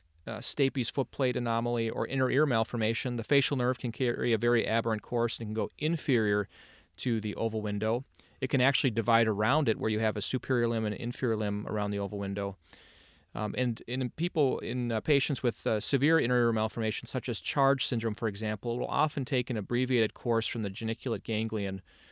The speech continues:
to the stylomastoid foramen, going right over the promontory. So those are unique anatomical variations. What's, uh, quite common is an area of natural dehiscence in the tympanic segment,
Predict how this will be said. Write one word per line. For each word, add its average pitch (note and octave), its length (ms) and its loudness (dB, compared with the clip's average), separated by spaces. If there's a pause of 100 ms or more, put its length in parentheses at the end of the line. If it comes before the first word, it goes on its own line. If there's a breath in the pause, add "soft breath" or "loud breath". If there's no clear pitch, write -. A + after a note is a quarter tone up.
(180 soft breath)
to B2+ 200 2
the A#2 60 0
stylomastoid G#2+ 680 0
foramen, G2+ 500 -2
going G#2+ 220 0
right G#2+ 220 2
over A2 220 0
the - 80 -4
promontory. G2+ 720 -4 (380 soft breath)
So - 120 -8
those A#2+ 160 -2
are A2+ 140 2 (100)
unique C3+ 380 0
anatomical A#2 500 -2
variations. G2+ 760 -4 (840 soft breath)
What's, C3+ 220 0 (160)
uh, C#3+ 100 -4
quite - 320 2
common D#3+ 400 4
is A#2 220 0
an A2+ 80 -4
area B2+ 240 4
of A2 80 2
natural A#2 360 2
dehiscence A#2 500 -2
in C3+ 40 -2
the B2+ 80 -2
tympanic B2 400 -4
segment, C3+ 420 -4